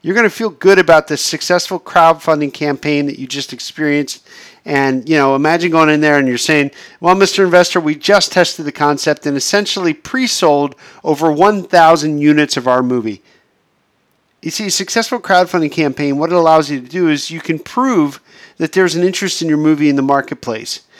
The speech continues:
And because you've already garnered a few thousand dollars, you now have a much greater incentive to finish what you start. You wouldn't wanna let your sponsors down, would you?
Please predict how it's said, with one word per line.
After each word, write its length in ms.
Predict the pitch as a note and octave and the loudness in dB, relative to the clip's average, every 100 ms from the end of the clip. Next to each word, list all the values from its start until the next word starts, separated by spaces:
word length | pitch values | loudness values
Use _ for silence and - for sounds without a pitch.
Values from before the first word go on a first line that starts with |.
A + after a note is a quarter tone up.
| - _ | -20 _
And 120 | D#3 | -2
because 340 | D#3+ - G3 F3+ | -2 0 0 -2
you've 140 | F3 | -8
already 520 | F3+ E3+ G3+ G#3+ G#3+ | -4 2 2 2 -4
garnered 520 | F3+ F3+ F#3 G3 F#3 | -4 2 2 2 0
a 60 | E3 | -2
few 340 | - - F#3+ | -4 -10 -8
thousand 480 | F3+ F3 D#3 D#3+ D#3+ | -2 2 4 2 0
dollars, 600 | E3 A3 A#3 E3 D3 D3 - - _ | 0 2 2 0 -2 -6 -12 -20 _
you 120 | E3 | -2
now 180 | F#3+ A3+ | 2 2
have 180 | A3 F#3 | 2 0
a 60 | |
much 280 | F3 F3+ - | 0 -2 -2
greater 340 | - F#3 F3+ E3+ | -2 0 2 0
incentive 600 | D#3 - G3+ G#3+ E3+ - | 0 -2 0 2 2 0
to 120 | E3+ | -6
finish 560 | - F#3+ F#3+ F#3+ - - | -4 -2 0 0 -4 -2
what 240 | D#3+ - | -2 -2
you 140 | D3+ | -6
start. 520 | C#3 - C#3+ A#2+ G2+ _ _ _ - _ | -8 -2 2 2 0 _ _ _ -20 _
You 100 | C#3+ | 0
wouldn't 220 | F#3+ F3+ | 2 4
wanna 160 | F3 | 4
let 120 | E3+ E3 | 2 0
your 80 | |
sponsors 560 | C#3 - E3+ F#3+ F#3 C#3 | -6 -4 -2 -2 -2 -4
down, 300 | B2+ A#2 A#2 | -2 -2 -4
would 160 | C#3 C#3+ | -4 -2
you? 160 | D#3+ | -4